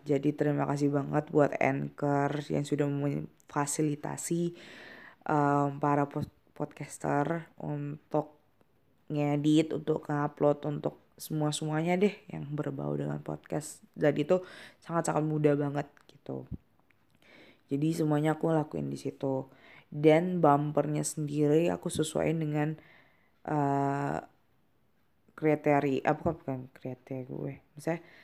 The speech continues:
sesuai dengan pribadiku kayak gimana gitu. Gak mau terlalu mellow, gak mau terlalu beat juga, tapi lumayan lah ya, setengah-setengah gitu. Tapi emang ini bumpernya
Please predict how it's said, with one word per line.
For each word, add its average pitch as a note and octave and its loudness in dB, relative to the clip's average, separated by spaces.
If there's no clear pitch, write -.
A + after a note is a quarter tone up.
sesuai D#3+ 2
dengan D3 0
pribadiku C#3 -2
kayak C#3 -2
gimana B2+ -4
gitu. B2+ -14
Gak D#3 6
mau E3 6
terlalu E3+ 8
mellow, D#3+ 6
gak D3 6
mau D3+ 0
terlalu D3 2
beat E3+ 0
juga, D#3 0
tapi F3+ -2
lumayan D3+ 2
lah D3 -6
ya, D3+ 0
setengah-setengah D3 -8
gitu. D3 -6
Tapi D#3 -2
emang D#3+ -2
ini D#3 -4
bumpernya D3+ -2